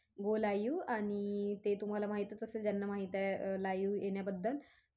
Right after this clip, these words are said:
तर ते चोवीस घंट्यानंतर आपण येऊ शकतो. तर आज, आज मी येणार आहे live, कारण काल तर ते जमलं नाही, अ, म्हणून. तर आज नक्की try करायची कोशिश करेन.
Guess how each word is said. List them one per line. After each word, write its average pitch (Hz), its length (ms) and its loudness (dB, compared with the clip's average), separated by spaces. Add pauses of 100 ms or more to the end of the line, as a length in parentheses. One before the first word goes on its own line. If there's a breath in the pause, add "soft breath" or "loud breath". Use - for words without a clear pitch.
तर 202 360 4
ते 202 400 2
चोवीस 208 240 2
घंट्यानंतर 214 520 2
आपण 220 200 2
येऊ 208 160 2
शकतो. 220 420 0
तर 202 460 2 (440)
आज, 208 320 2 (720)
आज 202 200 0
मी 220 120 0
येणार 214 240 2
आहे 214 220 0
live, 202 320 0 (420 soft breath)
कारण 196 560 0
काल 190 300 0
तर 202 80 2
ते 208 140 -6
जमलं 202 360 2
नाही, 233 280 0 (540)
अ, 190 40 -6
म्हणून. 202 380 0 (840)
तर 196 300 0
आज 202 420 0
नक्की 208 440 0
try 214 240 4
करायची 208 340 0
कोशिश 208 320 -4
करेन. 214 360 0